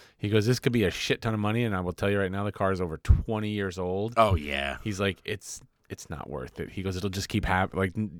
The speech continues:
Speaker 1: th-, we'll fix
Speaker 2: Yeah.
Speaker 1: this, and then some other fucking catastrophic failure will happen."
Speaker 2: <laughs>
Speaker 1: So he found a car, an Escape on Facebook, and I found out that the car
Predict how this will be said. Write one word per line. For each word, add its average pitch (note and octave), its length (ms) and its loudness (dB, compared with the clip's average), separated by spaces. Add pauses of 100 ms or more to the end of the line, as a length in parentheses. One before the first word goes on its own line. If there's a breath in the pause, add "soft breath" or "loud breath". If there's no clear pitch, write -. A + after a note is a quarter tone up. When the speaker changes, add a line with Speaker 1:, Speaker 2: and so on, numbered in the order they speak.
Speaker 1:
th-, A#2+ 120 2
we'll A2 120 2
fix B2 280 0
Speaker 2:
Yeah. C3 100 6
Speaker 1:
this, A#2 80 0
and G#2+ 100 0
then G2 100 0
some G2+ 240 -2
other G2 180 2
fucking F#2 340 -6
catastrophic E2+ 680 -4
failure E2 300 -4
will D#2+ 140 -4
happen." D2 400 -8
Speaker 2:
<laughs> - 40 0 (880 loud breath)
Speaker 1:
So G2+ 160 2
he A#2 80 4
found E3+ 240 8
a C#3 60 6
car, A2+ 360 6 (460 loud breath)
an A2 60 2
Escape G2 500 2
on F#2+ 160 -2
Facebook, F2 680 -4
and F2+ 300 -4
I A#2+ 180 2
found G#2+ 300 2
out F#2 220 2
that - 120 -12
the - 80 -10
car G#2+ 680 -2